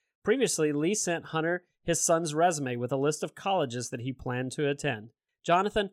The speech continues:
Hunter asked me to send you a copy of the recommendation letter that he asked his father to write on behalf of Christopher for Brown University."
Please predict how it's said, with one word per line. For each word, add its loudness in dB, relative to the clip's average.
Hunter 2
asked 0
me -2
to -2
send -2
you 4
a 0
copy 0
of -2
the 2
recommendation -2
letter -2
that -8
he -2
asked -6
his -6
father 0
to -2
write -2
on -6
behalf -4
of -14
Christopher -8
for -2
Brown -2
University." -2